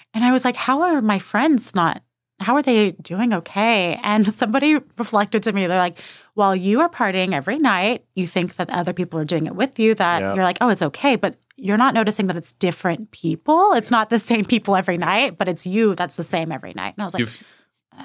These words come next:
Speaker 3: you've got seven groups of friends for each night of the <laughs> week.
Speaker 1: <laughs> Yeah,
Speaker 3: right?
Speaker 1: they're like, "We are still going to class and we're still doing our things." And I was like, "Oh."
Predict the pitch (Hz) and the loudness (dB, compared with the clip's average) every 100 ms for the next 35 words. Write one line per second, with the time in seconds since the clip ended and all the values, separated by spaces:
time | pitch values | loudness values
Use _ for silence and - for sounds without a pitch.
0 | - _ - 107 120 113 - 117 113 120 | -20 _ -10 -4 -4 -2 -2 0 0 -2
1 | 120 107 - 101 98 95 92 - - 107 | -2 -2 -2 -4 -4 -4 -4 -4 -4 -4
2 | - 104 98 113 113 202 165 185 180 180 | -4 -4 -2 -2 0 0 2 2 2 2
3 | 554 571 302 339 359 285 320 311 277 269 | 2 2 2 2 2 2 2 2 2 2
4 | 262 311 233 - 233 233 226 196 - 226 | 4 2 0 -4 -2 0 -2 -2 -2 0
5 | 220 220 185 - 190 165 175 180 185 185 | 0 0 -4 -2 0 2 0 -2 -4 -4
6 | - 185 180 180 196 175 170 190 262 262 | -4 -6 -4 -2 -2 -2 -6 -2 -2 0
7 | 196 170 156 - - - | -2 -4 -6 -8 -12 -12